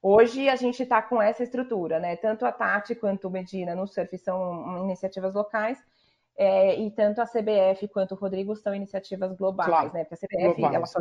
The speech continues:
Speaker 1: joga globalmente, né? Então,
Speaker 2: Sim,
Speaker 1: ela
Speaker 2: sim.
Speaker 1: é inerente à escala global que os dois têm hoje em dia.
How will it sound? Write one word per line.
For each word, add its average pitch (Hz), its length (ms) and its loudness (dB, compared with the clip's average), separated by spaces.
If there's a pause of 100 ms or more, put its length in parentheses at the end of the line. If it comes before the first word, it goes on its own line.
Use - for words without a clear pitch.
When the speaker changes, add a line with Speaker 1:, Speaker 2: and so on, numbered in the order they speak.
Speaker 1:
joga 175 300 2
globalmente, 170 760 -2
né? 160 80 -6
Então, 165 360 -8
Speaker 2:
Sim, 147 160 -8
Speaker 1:
ela 165 160 -2
Speaker 2:
sim. 151 240 -10 (560)
Speaker 1:
é 170 100 2
inerente 180 680 -4 (380)
à 156 140 -8
escala 165 320 -2
global 165 480 0 (300)
que 196 100 -2
os 180 100 -4
dois 175 260 -2
têm 170 280 -6
hoje 175 160 -8
em 170 80 -10
dia. 143 320 -8